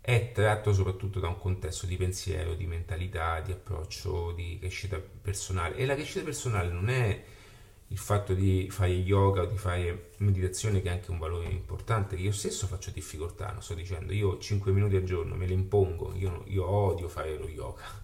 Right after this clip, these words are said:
<laughs> perché io sono abbastanza iperattivo. Però so che è un elemento che mi aiuta e devo io accettare questo elemento, sono io che devo scendere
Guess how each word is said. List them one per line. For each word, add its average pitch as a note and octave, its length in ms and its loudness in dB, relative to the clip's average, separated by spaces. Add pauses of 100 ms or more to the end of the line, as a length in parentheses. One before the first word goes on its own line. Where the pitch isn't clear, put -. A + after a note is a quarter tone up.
(240)
<laughs> - 380 -12
perché G2+ 300 2
io B2 100 10
sono F2+ 260 4
abbastanza G2 460 0
iperattivo. - 640 -6 (640)
Però C3 240 4
so B2 380 -2
che F#2 920 4
è G#2 100 2
un G2+ 80 8
elemento A#2+ 480 2
che F#2 140 0
mi F#2 160 2
aiuta G#2 360 0
e F#2+ 140 0
devo G2 540 6
io E3 500 2
accettare E2+ 560 -4
questo - 240 -4
elemento, - 420 -8
sono G2 300 2
io D3+ 380 2
che - 100 -2
devo D#2 380 -4
scendere F2 880 0